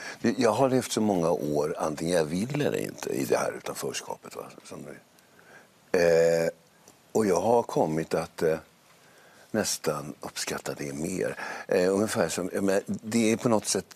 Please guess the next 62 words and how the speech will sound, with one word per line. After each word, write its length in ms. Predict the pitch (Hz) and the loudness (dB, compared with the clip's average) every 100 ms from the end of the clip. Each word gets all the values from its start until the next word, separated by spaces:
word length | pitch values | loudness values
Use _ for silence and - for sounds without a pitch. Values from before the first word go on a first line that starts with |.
| _ | _
något 300 | - 90 - | 0 2 2
sjukt 380 | - 107 123 - | 0 -2 -2 -4
i 40 | 76 | -2
det, 140 | 64 | -2
tycker 240 | - - | -4 -2
jag, 140 | 65 67 | -2 0
för 100 | 80 | 0
att, 220 | 73 - | -2 0
eh, 140 | 82 80 - - - - - | 0 0 -2 -14 -18 -20 -8
jag, 260 | 107 92 | 0 2
dessutom 380 | 80 - 120 92 | 2 0 2 2
så 120 | 85 | 2
är 100 | 90 | 2
jag 180 | 80 78 | 4 4
ju 60 | 76 | 2
då, 200 | 71 71 | 0 -2
eh, 200 | - - - 78 | -4 -6 -4 -4
eh, 40 | - 73 - 71 - _ | -6 -8 -10 -12 -14 _
både 360 | - - 92 80 | -10 -6 -6 -4
politiskt 500 | 95 87 - 104 98 | -2 -2 0 0 0
och 100 | - | 2
på 200 | 82 78 | 2 4
andligt 340 | 85 73 78 | 2 0 -2
och 20 | |
på 80 | 85 | 0
alla 140 | 78 73 | 0 2
sätt, 320 | - 117 - | -2 -4 -6
liksom, 320 | 60 - - - | -6 -6 -8 -8
tror 320 | - 123 139 | -2 0 0
jag 100 | 65 | -2
på 80 | - | -2
kollektivet, 720 | - - - - - - - | -2 -2 -4 -10 -14 -14 -12
va? 100 | - - - - - - - | -12 -12 -14 -16 -14 -12 -4
Som, 420 | - 85 71 76 | 2 2 2 -4
men, 280 | 101 107 101 | -2 0 0
men, 100 | 113 | -2
men, 160 | 92 113 | 0 -2
men, 340 | 104 107 101 | 2 2 4
eh, 140 | 104 101 - _ _ _ - - - - - | 4 2 -2 _ _ _ -18 -18 -18 -16 -2
jag 120 | 95 | 2
har 80 | 104 | 4
blivit 240 | 135 113 | 4 0
nästan 240 | 110 - 80 | -2 -2 -2
så 60 | |
här 80 | 98 | -2
som, 240 | 78 76 80 | -2 -4 -4
som 160 | - 78 | -4 -4
en 200 | 73 55 | -4 -4
kåkfarare 800 | - 127 71 - 101 135 123 92 | -2 0 -2 -2 -2 0 -2 -2
som 180 | 82 85 | -4 -6
till 260 | 78 85 87 | -8 -12 -8
slut, 220 | 87 82 | -8 -6
när 80 | 82 | -4
han 100 | 82 | -2
har 120 | 82 | -2
liksom 200 | 82 80 | -4 -6
suttit 300 | - - - | -8 -8 -6
större 220 | - 76 | -2 0
delen 200 | 78 71 | 0 -2
av 40 | |
sitt 140 | 71 - | -2 -4
liv, 180 | 73 | -4